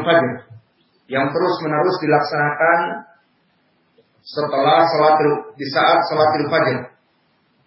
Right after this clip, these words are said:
Adapun masru'iyati kunutul witr, sesuai dari pertanyaan, maka telah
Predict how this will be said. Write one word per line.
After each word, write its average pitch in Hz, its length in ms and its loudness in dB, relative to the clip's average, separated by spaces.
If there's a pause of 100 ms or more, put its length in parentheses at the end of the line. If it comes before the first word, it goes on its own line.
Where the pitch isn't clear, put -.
(880)
Adapun 214 640 2
masru'iyati 180 800 -2
kunutul 180 480 -2
witr, 185 560 -2 (400)
sesuai 180 320 -4
dari 160 240 0
pertanyaan, 156 680 0 (1160)
maka 185 560 4 (240)
telah 175 300 0